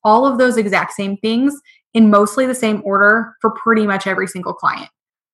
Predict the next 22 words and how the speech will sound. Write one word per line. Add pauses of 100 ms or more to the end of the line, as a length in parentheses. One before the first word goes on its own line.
(800)
And
so
once
you
have
that
figured
out,
then
we
can
go
back (100)
in
and
figure
out,
"Okay,
well,
where
is
this